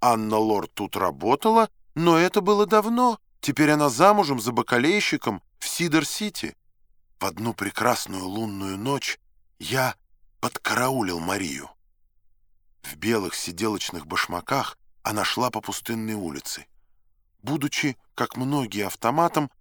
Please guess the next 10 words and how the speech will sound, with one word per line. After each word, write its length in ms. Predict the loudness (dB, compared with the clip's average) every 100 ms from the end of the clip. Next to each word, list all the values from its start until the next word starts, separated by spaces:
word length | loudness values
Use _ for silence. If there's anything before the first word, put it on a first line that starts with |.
| _ _ _
она 200 | -2 0
собралась 460 | 0 0 0 0 -2
было 260 | 0 0 0
завопить, 680 | -2 -2 -2 -6 -6 -8 -16 _ _ _ _ _
но 120 | -6
мне 180 | -2 -2
удалось 560 | 0 0 0 -2 -4
ее 300 | -6 -4 -2
очеловечить 760 | -2 -2 -2 -2 -2 -2 -4 -4
довольно 460 | -2 0 0 -2